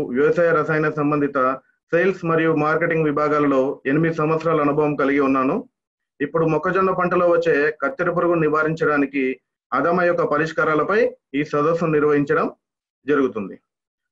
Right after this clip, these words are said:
So, మీ అందరికీ తెలుసు, ప్రపంచ దేశాలను ప్లస్ భారతదేశాన్ని వణికిస్తున్నటువంటి సమస్య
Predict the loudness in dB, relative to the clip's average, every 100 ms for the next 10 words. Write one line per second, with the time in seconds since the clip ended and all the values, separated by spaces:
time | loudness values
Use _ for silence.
0 | 0 2 4 2 0 0 0 0 0 0
1 | 0 0 0 0 -2 -6 -4 -2 0 0
2 | 0 0 2 0 0 -2 -4 _ _ _
3 | -2 -2 -2 -2 0 0 0 0 0 0
4 | 2 2 0 -4 -10 _ _ -4 -2 -2
5 | -2 0 0 0 0 0 0 -2 -4 -10
6 | _ _ -2 0 0 -2 -2